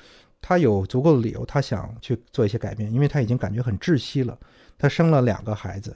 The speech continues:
然后整天做这种周而复始的这个事情，所以就会，就感觉很，很这个压抑，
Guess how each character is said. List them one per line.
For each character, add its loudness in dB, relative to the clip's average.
然 -6
后 0
整 -4
天 0
做 0
这 0
种 -4
周 0
而 6
复 -4
始 -6
的 -12
这 -10
个 -4
事 -4
情， -8
所 0
以 4
就 4
会， -2
就 -2
感 0
觉 -2
很， -4
很 -6
这 -6
个 -8
压 2
抑， -4